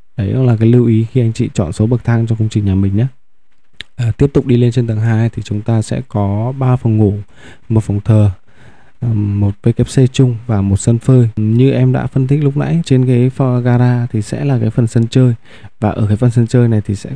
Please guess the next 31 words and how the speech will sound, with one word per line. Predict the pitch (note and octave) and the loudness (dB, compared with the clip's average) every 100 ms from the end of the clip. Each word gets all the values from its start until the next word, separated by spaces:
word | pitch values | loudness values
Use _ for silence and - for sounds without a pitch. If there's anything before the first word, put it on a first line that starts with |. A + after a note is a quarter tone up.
| - | -6
có | B2 | -4
hai | B2+ C#3 | 2 2
phòng | B2+ A2+ | 2 2
ngủ | G#2 - | 2 0
đi | A2+ A2+ | 0 2
ra | A#2 A2 | 2 0
được | G#2+ G2+ - | 0 -2 -2
cái | G2+ G2+ A2 B2 | -4 -2 -2 -2
sân | - A2+ | -2 0
chơi | A#2 A2 | 2 2
này, | G2+ G2 - | 2 -2 -4
đó | A2 | -4
là | |
phòng | A2 G#2 G2+ | -4 -2 -4
ngủ | |
số | F2+ G#2+ | -4 -2
bốn | G#2+ G#2+ A#2 | 0 2 2
và | C3+ | 0
phòng | G#2+ | -2
ngủ | F#2+ | -2
số | - | -4
ba | G2 A2 | -4 -2
ở | A2 | -2
đây. | G2+ A2 - - - | -2 -2 -4 -12 0
Theo | A#2+ | 2
như | B2+ | 4
anh | B2 | 2
chị | A#2 F2 | -2 -4
có | F#2+ | -2
chia | G#2 B2 | 0 0
sẻ | - G#2+ | 2 0